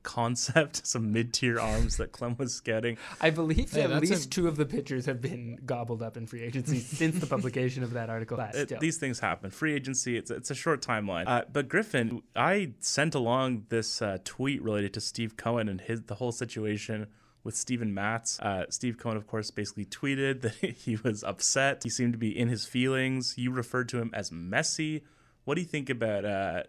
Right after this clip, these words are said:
Speaker 1: this sort of on, on <laughs> this very online owner type, uh, type situation?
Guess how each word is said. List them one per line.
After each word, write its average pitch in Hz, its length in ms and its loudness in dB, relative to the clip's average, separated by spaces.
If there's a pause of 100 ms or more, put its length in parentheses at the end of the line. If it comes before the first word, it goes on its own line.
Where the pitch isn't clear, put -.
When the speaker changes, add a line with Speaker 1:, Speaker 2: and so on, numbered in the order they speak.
(120)
Speaker 1:
this 120 160 -2
sort 120 180 0
of 107 120 2
on, 123 280 4
on 139 240 4
<laughs> - 40 -8
this 143 280 4 (260)
very 151 280 4
online 117 680 2
owner 101 360 -2
type, - 380 -8
uh, 95 280 -2
type - 240 -10
situation? 90 560 -8